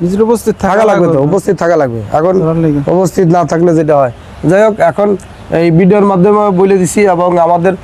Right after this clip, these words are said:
Speaker 2: যে সমস্যাগুলো এগুলো আমরা সমাধান করে নিতেছি। পানি ফার্মেন্টেশন চব্বিশ ঘন্টা তৈরি করতে, আবার তৈরি করতে তো, আহ, চব্বিশ ঘন্টা পরে খাওয়া দেবেন, আর চব্বিশ ঘন্টার পরে গেলে ওটা ফেলাই দেবেন, শেষ।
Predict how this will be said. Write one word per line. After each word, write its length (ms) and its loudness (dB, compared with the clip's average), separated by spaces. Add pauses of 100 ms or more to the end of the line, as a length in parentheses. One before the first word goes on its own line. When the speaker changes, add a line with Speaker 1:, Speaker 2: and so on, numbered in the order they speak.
(240)
Speaker 2:
যে 120 2
সমস্যাগুলো 580 0
এগুলো 200 2
আমরা 280 2 (260)
সমাধান 420 2
করে 160 0
নিতেছি। 420 -2 (300)
পানি 200 2
ফার্মেন্টেশন 520 2
চব্বিশ 380 0
ঘন্টা 360 2 (300)
তৈরি 240 2
করতে, 260 0
আবার 280 2
তৈরি 220 2
করতে 300 -2
তো, 60 2
আহ, 280 2
চব্বিশ 340 0
ঘন্টা 180 2
পরে 220 0 (280)
খাওয়া 200 4
দেবেন, 280 -2
আর 280 2
চব্বিশ 240 0
ঘন্টার 240 2
পরে 220 0
গেলে 240 2 (240)
ওটা 120 2
ফেলাই 220 2
দেবেন, 220 -2
শেষ। 220 -2